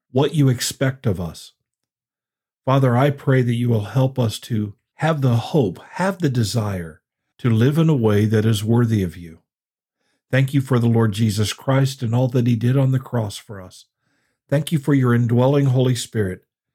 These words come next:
and thank you for your word that informs us and gives us the knowledge that we need to walk in a manner worthy of you. Help us, Father, to please you and to bear fruit and to grow closer and closer to you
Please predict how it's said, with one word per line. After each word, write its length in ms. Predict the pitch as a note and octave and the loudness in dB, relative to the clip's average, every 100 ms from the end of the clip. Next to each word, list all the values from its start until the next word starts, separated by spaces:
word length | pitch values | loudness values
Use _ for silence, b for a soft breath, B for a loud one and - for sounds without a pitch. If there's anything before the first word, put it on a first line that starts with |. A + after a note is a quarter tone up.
| _ _ _ | _ _ _
and 120 | A2+ | -14
thank 320 | - B2 A#2+ B2 | -2 0 2 0
you 100 | A#2 | 0
for 200 | A2+ G#2+ | 2 2
your 180 | G#2+ | 2
word 500 | G#2 A#2+ A#2+ F#2+ F2 _ _ _ - | 2 2 2 0 -2 _ _ _ -2
that 140 | A2 | 2
informs 640 | A2 A2 - C#3 C3 G#2+ G#2 | 2 0 0 2 2 0 -4
us 300 | F2+ F2 - _ _ A2 | -4 -8 -16 _ _ -8
and 220 | A2 G2+ | -6 0
gives 360 | C#3+ D#3+ C3 | 0 2 0
us 240 | A2+ G#2 - | -2 -2 -4
the 140 | A#2+ | -2
knowledge 480 | A2+ A#2 A2+ G#2+ - | 0 2 2 0 0
that 160 | A2+ A2 | -2 -2
we 120 | G#2+ | -2
need 460 | A2 A#2 F2+ - _ _ | 2 0 0 -8 _ _
to 120 | - A#2 | -2 0
walk 400 | A2+ B2 A#2+ A2+ | 4 2 2 -2
in 100 | G#2 | 0
a 20 | |
manner 320 | G#2 G2+ G2+ | 2 0 0
worthy 400 | G#2 A2 G#2 G2 | 0 0 0 -4
of 120 | F2 | -8
you. 220 | F#2 E2+ _ _ _ _ _ _ - | -14 -20 _ _ _ _ _ _ -2
Help 240 | D3 C#3+ | -2 2
us, 140 | A#2 | 0
Father, 380 | - B2 A#2+ A#2 | 0 0 2 2
to 160 | - A2 | -2 -10
please 400 | - B2+ C#3 C3 | -2 2 2 2
you 140 | C#3 | 2
and 80 | C3 | 2
to 60 | A#2 | 0
bear 260 | C3 C3 | 2 2
fruit 440 | C3 A2 F#2+ G2+ _ _ _ _ _ - | 0 -2 -2 -4 _ _ _ _ _ -6
and 100 | A2+ | -2
to 80 | A2+ | 0
grow 300 | A#2+ A2+ G#2+ | 2 2 0
closer 600 | - C3+ C3+ C3+ - D3 | -2 0 2 2 0 0
and 140 | C#3 | -2
closer 400 | - A#2 A2 A#2 | 0 0 0 -6
to 160 | - G2+ | -8 -12
you 320 | G2+ G2+ | -10 -12